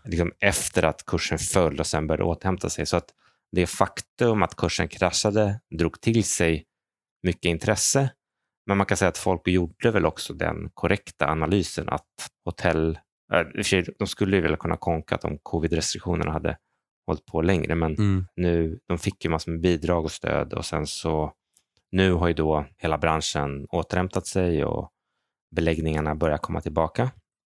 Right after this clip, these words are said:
Speaker 2: Tvärtom verkar de vara väldigt inflationsdrivande också. Såg att, eh,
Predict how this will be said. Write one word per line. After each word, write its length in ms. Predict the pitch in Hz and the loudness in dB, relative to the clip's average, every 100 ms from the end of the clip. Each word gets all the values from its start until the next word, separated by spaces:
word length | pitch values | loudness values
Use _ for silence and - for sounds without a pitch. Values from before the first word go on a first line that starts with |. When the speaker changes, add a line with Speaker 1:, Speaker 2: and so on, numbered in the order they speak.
| - | -6
Speaker 2:
Tvärtom 360 | 110 127 135 143 | -2 2 4 4
verkar 260 | 131 - | 4 4
de 120 | 113 | 2
vara 420 | 107 104 101 101 - - _ 113 | 4 4 4 2 0 -10 _ 0
väldigt 360 | 120 107 98 | 2 2 2
inflationsdrivande 1160 | 120 101 113 - 117 95 - 120 160 120 85 80 | 0 2 2 2 0 0 0 0 2 2 0 -2
också. 260 | - - - _ _ | -6 -8 -10 _ _
Såg 300 | - 123 117 | -6 -2 4
att, 320 | 120 110 - | 4 2 0
eh, 320 | 127 113 110 | 2 4 4